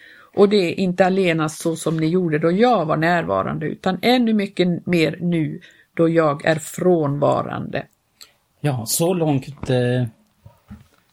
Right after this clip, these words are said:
Speaker 2: från boken Krön Jesus till konung av F B Meyer. Jag skall, eh, eh,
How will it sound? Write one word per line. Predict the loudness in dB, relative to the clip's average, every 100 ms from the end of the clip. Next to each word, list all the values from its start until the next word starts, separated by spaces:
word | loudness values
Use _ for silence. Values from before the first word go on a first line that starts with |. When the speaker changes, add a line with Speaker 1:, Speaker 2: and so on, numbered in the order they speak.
| _
Speaker 2:
från | -10 -4 -2 -2 -4 -12 -20 -14 -12 -14 -16 -20 _
boken | -10 -10 -2 0 0 -2 -6 _ _ -8
Krön | -2 0 0
Jesus | -4 -4 -8 -8
till | -6
konung | -2 2 2 0 -4 -10 -20 -20 -20 _ _ _ _ _ _ -16 -4
av | -2 0
F | -2 -4 0
B | 2
Meyer. | 4 2 2 -2 -8 -16 _ _ _ _ _ _ _ _ _ _ _ _ _ _ _ _ _
Jag | 2 4 2 -2
skall, | -4 0 2 2 2
eh, | 2 2 2 2 0 -4 _ _ _ _ -20 -20 _ _ _ _ _ _ _ -4
eh, | -2 0 -2 -4 -6 -8